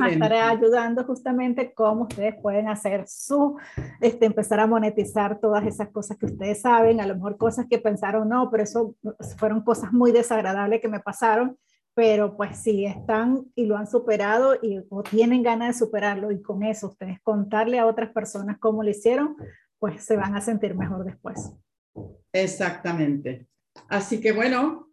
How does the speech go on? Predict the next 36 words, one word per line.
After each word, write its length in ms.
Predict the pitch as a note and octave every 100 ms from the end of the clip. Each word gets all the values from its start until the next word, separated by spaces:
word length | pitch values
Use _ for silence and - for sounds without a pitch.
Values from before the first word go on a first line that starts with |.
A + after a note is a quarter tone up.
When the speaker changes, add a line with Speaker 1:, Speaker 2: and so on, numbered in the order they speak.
| _ -
Speaker 2:
nuestro, 600 | G3+ A#3 A3+ A#3+ A#3+ A3 G#3
nuestra 400 | A3 A3 B3+ A#3+
primera 440 | A#3+ B3 A#3+ A3+
cápsula. 720 | B3 C#4+ - D#4+ D#4+ F4+ - _ _ -
Nos 240 | G#3+ B3+ A3
vemos 320 | B3+ C#4 C4+
la 140 | C4
semana 500 | A#3+ A3+ A3 A#3 A#3
próxima. 800 | A#3 G3 F#3+ - G#3 A#3 D#4+ F4 _ _ _
Es 260 | A#3 A#3 A#3
un 220 | B3+ A#3 G3+
gusto 300 | C4 B3+ C#4+
estar 280 | - C#4
por 140 | C#4+ C#4
aquí. 520 | C#4 D#4 E4+ - -
Y 160 | - C#4
si 340 | - C4+ A#3+
tienen 600 | - C#4 C4+ A#3+ F#3+ F3 -
algún 580 | G#3 G#3+ A3 C#4 C#4 C#4
tema 640 | D4 C#4+ G#3+ D#3+ D3+ - _ _
que 160 | A3
les 300 | G#3+ G#3 F#3+ F3+
guste, 920 | F#3+ C#4+ E4+ - - G#3+ F3+ D#3+ -
eh, 340 | - F#3 F3+ -
o 160 | G3 G3+
que 200 | G3+ -
quieran, 480 | A#3 C4 C#4 A3
que 100 | G3
tengan 340 | E3 A3 A#3+ A3
la 60 |
inquietud 680 | G#3 G3 G3+ G3 - C#4+ A3+
de 120 | E3+
saber 340 | E3 F3+ F#3 G#3+
un 160 | G#3+
poco 320 | - G3+ F3 D#3+
más 320 | F#3 C4